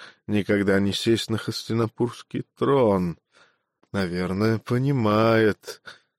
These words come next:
Слепец старший. Он законный владыка, и наследовать город слона по праву положено его первенцу, гордому бойцу.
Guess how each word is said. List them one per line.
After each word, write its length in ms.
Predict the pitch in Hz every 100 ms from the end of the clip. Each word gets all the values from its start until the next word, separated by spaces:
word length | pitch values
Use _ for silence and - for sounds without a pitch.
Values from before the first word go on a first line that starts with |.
| _ -
Слепец 680 | 117 113 - 123 135 151
старший. 1160 | - - - - 104 113 131 - - 120 92 - _ _ _ _ -
Он 220 | 123 147
законный 720 | 147 151 - 120 143 165 165 156
владыка, 720 | 151 151 135 120 107 - 98
и 40 |
наследовать 720 | 95 95 - 113 135 135 131
город 380 | 107 131 143 135
слона 560 | - 117 113 110 123
по 180 | 131 139
праву 480 | 135 110 110 120 127
положено 760 | - 117 107 107 107 120 120 - _ _ _ _ -
его 340 | 107 104 98 - -
первенцу, 760 | 135 127 95 85 85 - 90
гордому 640 | 85 110 131 120 127 131 123
бойцу. 840 | 113 123 117 - - 143 107